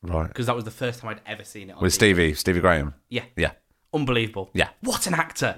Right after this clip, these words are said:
Speaker 1: Oh, he's just the best.
Speaker 2: Saying that, the scene, your scene, right, I think was where the whole show changed, in my opinion, right?
Speaker 1: Mm-hmm.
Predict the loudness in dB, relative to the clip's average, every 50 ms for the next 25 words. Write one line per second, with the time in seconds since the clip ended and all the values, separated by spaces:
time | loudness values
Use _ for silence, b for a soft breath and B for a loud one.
0 | -4 -2 -2 -2 -2 -2 -4 -6 -8 -10 -10 -10 -10 -12 -12 -12 -16 -18 -18 -18
1 | -20 -20 -20 _ _ _ _ 0 2 4 6 6 6 4 4 4 2 0 0 -4
2 | _ _ _ -10 -2 0 2 2 2 2 2 2 2 4 4 4 4 6 6 6
3 | 6 6 4 2 2 2 2 2 2 0 -2 -4 -4 -4 -2 0 0 0 0 -2
4 | -6 _ _ _ _ _ _ _ -4 -2 -2 -2 -2 -4 -6 -8 -6 -4 -6 -4
5 | -2 -2 -2 -2 -2 -4 -2 0 0 0 0 -2 -6 -6 -4 -2 -2 -2 -2 -4
6 | -6 -6 -6 -6 -6 -6 -8 -10 -14 -16 -20 -20 _ -14 -10 -6 -4 -2 -2 -2
7 | -4 -8 -10 -14 -14 -14 -16 -18 -18 -12 -8 -6 -2 -2 -2 -2